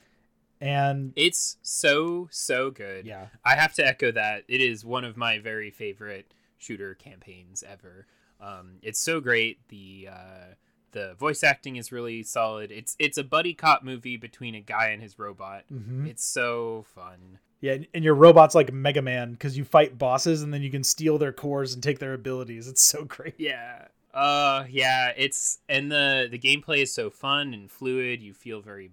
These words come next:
Speaker 2: mobile and powerful. And even when you're outside of the mech,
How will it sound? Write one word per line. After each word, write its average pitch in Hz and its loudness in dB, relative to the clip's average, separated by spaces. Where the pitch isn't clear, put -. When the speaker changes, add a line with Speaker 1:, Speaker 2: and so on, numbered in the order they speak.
Speaker 2:
mobile 95 -16
and 82 -20
powerful. 92 -20
And 113 -6
even 175 -4
when 156 -4
you're 147 0
outside 117 0
of 104 -14
the 110 -20
mech, 139 -6